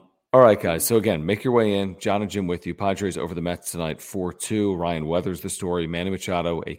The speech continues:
clutch two-out, two-run double in the fifth that hit the chalk. Xander Bogaerts. I mean, how good has Xander Bogaerts been?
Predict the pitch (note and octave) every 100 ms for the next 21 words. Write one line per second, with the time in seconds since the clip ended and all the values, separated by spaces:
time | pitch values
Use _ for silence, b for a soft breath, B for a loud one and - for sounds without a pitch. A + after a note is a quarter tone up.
0 | - - - A2+ E2+ C#2+ - - _ -
1 | - G#2 E2+ D2+ - - G2 F2 D2+ F2
2 | E2 D2+ D2 - - F#2+ F2 - D#2 D2
3 | D2 - D#2 G#2 G2+ F#2 - F2 D2 D2
4 | - F2 G2 F2+ D#2+ F2 D#2+ D#2 - -
5 | - E2+ F#2 F#2+ F2 D#2 D#2+ C#2+ D2 D2+
6 | C#2+ - D2